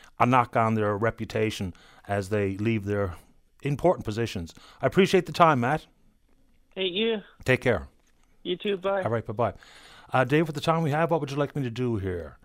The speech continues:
Speaker 1: Da, da, da, da, da. Uh, line number two. Okay, let's go to line number two. Billy, you're on the air. Line number two, Billy,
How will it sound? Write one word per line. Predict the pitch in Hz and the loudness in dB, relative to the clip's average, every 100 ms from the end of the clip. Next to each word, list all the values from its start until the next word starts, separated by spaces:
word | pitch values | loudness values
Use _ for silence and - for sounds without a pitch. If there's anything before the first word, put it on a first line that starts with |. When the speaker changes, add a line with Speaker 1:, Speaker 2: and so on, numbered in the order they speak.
| _ _ _ _ _ _ | _ _ _ _ _ _
Speaker 1:
Da, | - - - | -14 -12 -8
da, | 110 | -8
da, | 107 - | -8 -10
da, | 98 | -6
da. | 123 165 165 160 - _ _ _ _ _ _ _ - | -2 0 0 -4 -12 _ _ _ _ _ _ _ -4
Uh, | 117 113 113 | -2 0 0
line | 117 143 175 | 0 0 0
number | 170 | -2
two. | - 233 | -2 -2
Okay, | 196 - | -2 -2
let's | 180 - | -2 0
go | 175 | 0
to | |
line | 170 165 | 2 0
number | 139 | -2
two. | - 104 | -4 0
Billy, | 127 175 180 | 2 2 4
you're | 156 | 2
on | 131 | 2
the | 127 92 | 0 -2
air. | 76 - _ _ _ _ _ _ _ _ _ _ _ _ _ _ _ _ _ _ _ _ _ _ _ _ - 101 | -6 -14 _ _ _ _ _ _ _ _ _ _ _ _ _ _ _ _ _ _ _ _ _ _ _ _ -20 -2
Line | 123 | 0
number | 131 127 | 0 -2
two, | 120 135 | -2 -4
Billy, | 120 156 196 | 0 0 -2